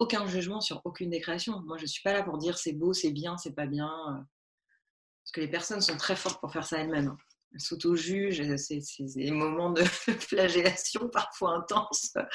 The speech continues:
Oh non, c'est horrible, c'est raté. » Moi, pour moi, euh, toute expérience est bonne à prendre, donc j'ai pas de, voilà, je, je, c'est, il y a des personnes qui ont vraiment envie que je les aide à choisir des couleurs et, et, et je,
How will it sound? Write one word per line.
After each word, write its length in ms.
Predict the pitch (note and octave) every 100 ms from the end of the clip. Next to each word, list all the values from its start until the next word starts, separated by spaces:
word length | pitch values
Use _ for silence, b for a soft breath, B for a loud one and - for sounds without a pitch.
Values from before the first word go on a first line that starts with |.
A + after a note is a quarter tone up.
| D#4+ C#4+ -
Oh 140 | F#3+
non, 260 | F#3+ G3 F#3+
c'est 180 | G3 E3+
horrible, 320 | E3 F3+ F#3
c'est 140 | -
raté. » 500 | C#3+ C#3+ C#3+ E3+ E3 - B B B -
Moi, 160 | G3 G#3
pour 140 | E3
moi, 180 | D#3+ F3
euh, 260 | D3+ C#3 - D3 _ _ _ b - -
toute 160 | F3+
expérience 540 | D#3+ - D3+ D#3 D#3 D#3
est 20 |
bonne 160 | D3
à 80 | C#3
prendre, 300 | C#3 - D#3+
donc 140 | D3 D3
j'ai 120 | C#3+
pas 180 | D3+ D#3
de, 360 | D3 C#3 C3+ C3 B2+ - _ _ - B _ _ _
voilà, 220 | D3+ C3+ C#3+
je, 180 | C#3 D3
je, 140 | C#3 - D#2+
c'est, 240 | - F2 - - _ -
il 80 | -
y 20 |
a 40 | C#3
des 100 | C#3
personnes 340 | C#3+ F3 E3+
qui 160 | - C#3
ont 60 |
vraiment 380 | B2+ D#3+ E3 E3+
envie 340 | D#3 E3+ F3+
que 260 | - D3+ C#3
je 100 | C3
les 260 | C3+ C#3 F#3+
aide 120 | D#3+
à 80 | D3
choisir 380 | - F3+ F3
des 120 | E3+ D3
couleurs 520 | - D#3 G3 G#3 F3+
et, 260 | D3 C#3+ C#3+ B B B B _ _
et, 720 | D#3 D3 C#3 C3 B2+ - C#3+
et 60 | C3
je, 140 | C3